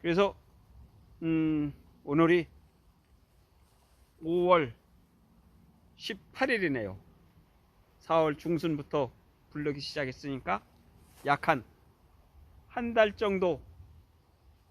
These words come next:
부른 것 같아요. 한 달 부른 노래 뭐 잘 부르겠습니까? 그렇지만은 제가 여러분들께, 예, 못 부르는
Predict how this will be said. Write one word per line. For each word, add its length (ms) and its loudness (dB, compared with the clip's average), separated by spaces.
부른 260 0
것 60 -6
같아요. 440 -4
한 180 -2
달 200 8
부른 300 -4
노래 220 -4
뭐 180 -10
잘 240 -8
부르겠습니까? 840 -10
그렇지만은 580 -4
제가 320 0
여러분들께, 680 0
예, 120 -2
못 280 -6
부르는 460 -2